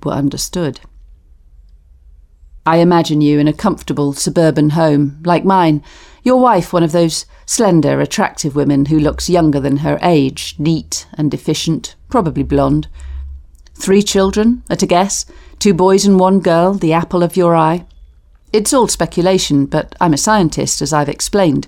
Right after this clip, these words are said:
It's my job to speculate. From my empirical knowledge of you, I know one thing, and one thing only.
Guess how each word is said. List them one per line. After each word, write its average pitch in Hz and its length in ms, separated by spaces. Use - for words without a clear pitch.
It's - 240
my 143 100
job 180 380
to - 80
speculate. - 720
From 202 220
my 190 160
empirical 190 500
knowledge 139 360
of 139 180
you, 143 220
I 165 140
know 147 240
one 156 260
thing, 143 420
and 180 180
one 135 220
thing 139 260
only. 143 460